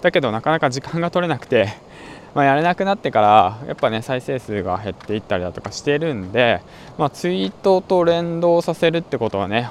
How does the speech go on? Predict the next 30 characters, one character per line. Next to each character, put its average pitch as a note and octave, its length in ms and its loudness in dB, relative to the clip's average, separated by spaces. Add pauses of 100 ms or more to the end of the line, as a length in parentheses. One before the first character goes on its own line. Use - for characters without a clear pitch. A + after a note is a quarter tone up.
本 F#3+ 140 -2
当 G#3 220 -8
に F#3 140 -6
重 F3 200 -4
要 E3+ 180 2
だ D#3 100 0
な D#3+ 140 -2
と G#2 200 0
改 B2 280 2
め C3+ 120 -2
て G2+ 80 -6
思 G2+ 220 -2
い A2 40 -2
ま A2+ 140 0
し - 100 -8
た。 - 180 -2 (200)
う A#2 80 -6
ん。 A2+ 200 -4 (800)
で F#3 80 0
す - 100 -10
か C3 100 2
ら、 A2+ 440 4
も A2+ 240 -4
う - 20 -4
皆 B2+ 200 -2
さ A#2+ 120 -4
ん G2+ 60 -4
ね、 G#2 100 -4
ぜ C#3 140 0
ひ、 G2 180 -8